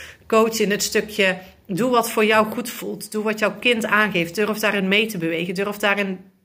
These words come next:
de ac-, de, te accepteren dat daar consequenties aan zitten. Het consequentie bijvoorbeeld van minder tijd voor jezelf in het begin, omdat je volledig op verzoek voedt, omdat je samen slaapt. Maar die ruimte, die gaat vanzelf wel weer ontstaan. En ook dat het je dus,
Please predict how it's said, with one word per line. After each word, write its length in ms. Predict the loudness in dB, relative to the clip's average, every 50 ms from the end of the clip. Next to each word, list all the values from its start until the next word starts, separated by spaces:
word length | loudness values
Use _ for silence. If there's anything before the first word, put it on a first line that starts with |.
| _ _ -14
de 120 | -8 -4
ac-, 320 | -4 -4 -6 -8 -16 -12
de, 160 | -10 -10 -10 -4
te 120 | 0 2
accepteren 840 | 2 2 2 0 -4 -2 0 2 4 6 6 4 2 0 -2 -6 -8 -12 -18 -20 -20 -20 -20 -20 -14 -4
dat 240 | 0 0 2 2
daar 180 | 2 -2 -2 0
consequenties 720 | -2 -2 0 0 -2 -2 0 0 0 0 0 -2 -4 0 2
aan 180 | 2 2 2
zitten. 280 | 0 0 -2 -2 -2 -4
Het 100 | -6 -4
consequentie 760 | -4 -4 -4 -4 -4 -4 -2 0 0 0 0 0 -2 -4 -4
bijvoorbeeld 460 | -4 -4 -2 -2 -2 -2 -2 -4 -2
van 340 | 0 2 2 2 4 2 4
minder 320 | 4 4 4 2 0 0
tijd 300 | 0 0 -2 -2 -2 -2
voor 160 | -2 0 2
jezelf 360 | 2 2 2 2 2 2 2 0
in 80 | -2
het 100 | -2 -2
begin, 260 | -2 -2 -2 -2 0
omdat 280 | 0 2 2 0 0 0
je 80 | -2 0
volledig 460 | 2 2 4 4 4 2 2 0 -4
op 140 | -6 -8 -8
verzoek 340 | -6 -2 -2 -2 -2 -4
voedt, 240 | -8 -8 -8 -8 -6
omdat 280 | -4 -2 -2 -2 -2 0
je 60 | -2
samen 360 | 0 0 2 0 0 0 0 -2
slaapt. 480 | -2 -2 -2 -2 -2 -4 -6 -12 -20 -20 -20 -20 -20 -18 -18 -18 -20 -10 _
Maar 120 | -2 0 2
die 120 | 4 4
ruimte, 320 | 4 4 2 2 0 -2
die 100 | -4 -2
gaat 180 | -2 -2 -2 -2
vanzelf 440 | -2 -4 -2 0 0 0 0 -2 -2
wel 120 | -2 0
weer 180 | 0 0 -2 -2
ontstaan. 560 | -4 -6 -4 -2 0 2 2 2 0 -2 -6 -12 -16 -18 -18 -18 -18 -20 -10 _
En 200 | -2 0 2 4
ook 240 | 4 4 2 2 0
dat 180 | 0 0 0
het 160 | -2 -4 -4
je 100 | -4 -2
dus, 560 | 2 2 2 2 2 0 -4 -6 -8 -10 -14